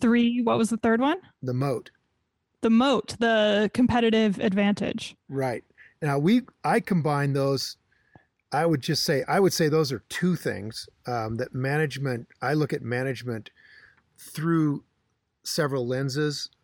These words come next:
Speaker 2: return on equity, return on invested capital. We've discussed this. And debt. These are the three things I'm looking at that management can
Speaker 1: true.
Speaker 2: radically change. And so I would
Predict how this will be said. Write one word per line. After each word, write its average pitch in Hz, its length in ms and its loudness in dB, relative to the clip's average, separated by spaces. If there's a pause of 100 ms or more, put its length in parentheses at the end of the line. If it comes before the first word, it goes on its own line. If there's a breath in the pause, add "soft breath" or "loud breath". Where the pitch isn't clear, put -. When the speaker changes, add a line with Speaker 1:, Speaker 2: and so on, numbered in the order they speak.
Speaker 2:
return 139 320 -4
on 131 160 -6
equity, 139 340 -4
return 127 320 -4
on 123 60 -4
invested 120 340 -6
capital. 127 340 -6
We've 147 200 -2
discussed - 460 -8
this. 117 220 -6 (340 soft breath)
And 147 280 -2
debt. 127 380 -2
These 143 220 -2
are 156 80 0
the 139 120 -2
three 143 280 -6
things 131 260 -6
I'm 151 180 -2
looking 123 280 -4
at 101 200 -10 (500 soft breath)
that 151 180 -6
management 143 640 -2
can 302 160 0
Speaker 1:
true. - 80 -2
Speaker 2:
radically 135 760 -2
change. 107 600 -8 (100)
And 127 140 -4
so 131 160 -4
I 139 140 0
would 123 160 -2